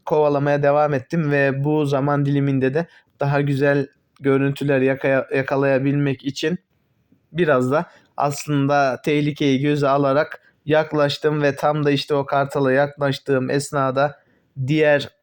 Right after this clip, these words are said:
yanında bulunan ikinci kartal gelip drone'u aldı ve şu anda tabii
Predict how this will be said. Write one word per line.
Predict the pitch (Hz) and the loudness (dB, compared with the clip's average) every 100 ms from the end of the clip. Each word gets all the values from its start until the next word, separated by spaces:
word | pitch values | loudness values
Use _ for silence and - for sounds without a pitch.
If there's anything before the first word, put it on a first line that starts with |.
| - | -6
yanında | 139 147 143 143 139 | -2 0 2 2 0
bulunan | 139 139 139 131 139 | 2 2 2 -2 -4
ikinci | 147 - 151 139 143 | -8 -4 0 0 -2
kartal | 156 143 143 147 151 - - _ | 0 -2 0 -2 -2 -8 -20 _
gelip | 139 143 160 - 139 | -2 0 0 -2 -4
drone'u | 156 147 135 139 | 0 2 2 0
aldı | 139 147 139 131 160 - _ _ | 2 2 2 0 -2 -6 _ _
ve | 131 143 143 | -4 0 0
şu | - 151 | 0 0
anda | 147 139 135 | 2 0 -2
tabii | 143 139 143 | -2 0 0